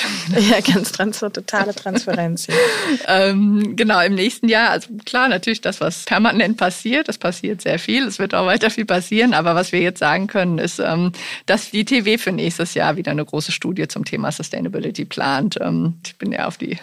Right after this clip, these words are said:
Speaker 2: auf die Befragung von, äh, Marc Ramelow ein paar Mal eingegangen, genau, also wir machen auch wieder eine.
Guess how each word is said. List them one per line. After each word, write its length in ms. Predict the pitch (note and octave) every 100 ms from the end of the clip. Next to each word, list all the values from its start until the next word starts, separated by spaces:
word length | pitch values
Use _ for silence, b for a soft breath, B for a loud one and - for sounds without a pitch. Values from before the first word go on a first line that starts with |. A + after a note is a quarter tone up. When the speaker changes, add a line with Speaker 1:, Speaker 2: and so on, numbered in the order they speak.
| -
Speaker 2:
auf 140 | - -
die 60 |
Befragung 520 | G#3+ - G3+ G#3+ A3
von, 340 | A3 G3 F#3 -
äh, 140 | -
Marc 280 | F#3+ G#3+ A#3+
Ramelow 300 | C4 C#4+ B3
ein 60 | A#3+
paar 160 | B3
Mal 140 | A3+ F3+
eingegangen, 520 | A3 A3 F#3 G#3+ A3+
genau, 260 | G#3+ F#3+
also 220 | G#3+ F3 G3
wir 100 | G#3+
machen 220 | G#3 G#3
auch 180 | - D4+
wieder 220 | C#4 G#3+
eine. 320 | F#3+ G3+ G#3